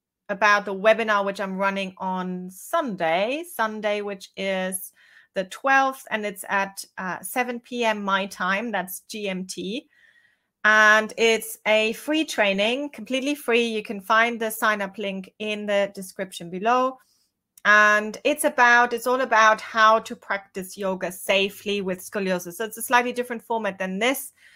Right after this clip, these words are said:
Um, it's not just me talking, but I'll be showing you, it's a proper presentation. It's, so I'll be showing you some, some slides as well. And we'll kind of go into a little bit more detail than we, than we do here in these back chats, and really understanding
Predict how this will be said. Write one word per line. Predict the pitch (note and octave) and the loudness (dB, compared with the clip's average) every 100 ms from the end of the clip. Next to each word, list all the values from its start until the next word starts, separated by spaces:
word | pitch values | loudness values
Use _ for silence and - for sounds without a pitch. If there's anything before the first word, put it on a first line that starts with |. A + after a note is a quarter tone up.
| - - _ - | -20 -20 _ -6
Um, | G3 G3 | -4 -4
it's | F#3+ | -4
not | A#3 A#3 | -2 -2
just | A3+ - | -6 -8
me | A3+ | -8
talking, | G#3 A#3 A3+ B3 A3 | -4 0 0 0 -2
but | G3 | -2
I'll | G3 G3+ | 2 2
be | G3 G3+ | 0 -4
showing | A3+ G#3 G3+ G3 | -4 -2 -4 -4
you, | F#3+ F#3 F#3 E3 - | -4 -4 -6 -8 -12
it's | G3 | -14
a | F#3+ | -8
proper | A#3+ A#3+ | -6 -6
presentation. | G3+ G#3+ F#3 F#3 G#3+ G#3+ A#3 G#3+ | -4 -4 -4 0 0 0 -4 -6
It's, | G3 - | -10 -6
so | G#3 | -2
I'll | E3+ G3 F#3+ | 0 0 -2
be | F#3+ | -6
showing | F#3+ G3 F#3+ | -4 -2 -2
you | F#3 F#3 | -4 -4
some, | F3+ F3+ F3+ | -6 -8 -10
some | - F3+ | -12 -12
slides | - A3+ G#3+ G#3+ G#3 | 2 8 8 8 2
as | G3+ F#3+ | -6 -2
well. | G3 F#3 F#3 - | 2 4 2 -2
And | F#3+ F#3+ F#3 F#3 - _ _ _ | -4 -2 -4 -8 -12 _ _ _
we'll | G#3 G#3+ | -6 -2
kind | - A#3 | 2 2
of | A#3+ - | 2 0
go | A3+ A3 | 2 2
into | G#3 A#3 | -2 -4
a | G3+ | -2
little | G3+ G3+ | -2 -2
bit | G3 F#3+ | -4 -6
more | G3 F#3 | -6 -6
detail | E3+ A3 A3 - F#3 E3+ E3+ | -4 -4 -6 -2 0 0 -2
than | E3+ F3 | -6 -6
we, | F3+ F3 - | -6 -8 -10
than | - F#3 | -8 -6
we | F#3 F#3 | -6 -6
do | F#3+ F3+ | -6 -6
here | F3+ A3 G3+ F3 - | -2 0 2 0 -2
in | F3+ | -8
these | E3+ F3 | -8 -6
back | - E3+ - | -2 -2 -4
chats, | - E3 - | -4 -4 -4
and | - F3 | -10 -6
really | F3+ F3 F3 - | -6 -6 -8 -8
understanding | F3 F3+ - A3 A#3 A#3 G#3 F#3+ F#3 | -10 -12 -2 4 4 4 -2 -4 -4